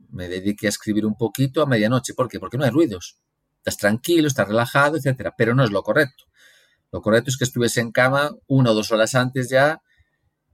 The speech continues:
y en el sobre, como se dice, y durmiendo. Pero bueno,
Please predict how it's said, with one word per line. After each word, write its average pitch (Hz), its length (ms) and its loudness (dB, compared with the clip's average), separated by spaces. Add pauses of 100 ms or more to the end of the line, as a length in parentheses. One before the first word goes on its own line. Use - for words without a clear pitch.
(100)
y 90 640 -4 (380)
en 95 100 -10
el 92 80 -6
sobre, 117 240 0
como 107 180 -2
se 113 160 -2
dice, 139 480 -2 (380)
y 98 140 -4
durmiendo. 104 400 -2
Pero 92 140 -2
bueno, 120 280 0